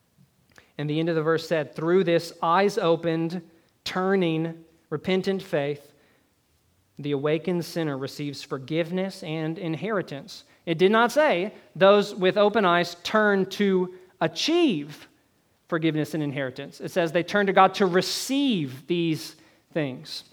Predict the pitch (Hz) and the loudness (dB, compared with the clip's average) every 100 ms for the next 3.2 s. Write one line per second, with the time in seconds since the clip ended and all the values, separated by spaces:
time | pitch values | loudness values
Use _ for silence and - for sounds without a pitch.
0 | _ - 160 180 202 240 226 - 196 196 | _ -8 -2 2 4 2 0 0 0 2
1 | 208 185 196 - - 277 277 165 190 202 | 0 0 0 -4 4 4 4 -4 -6 -6
2 | 175 - 226 254 220 - 190 196 160 156 | -8 -4 0 0 0 -2 -2 -2 -2 -6
3 | 165 | -16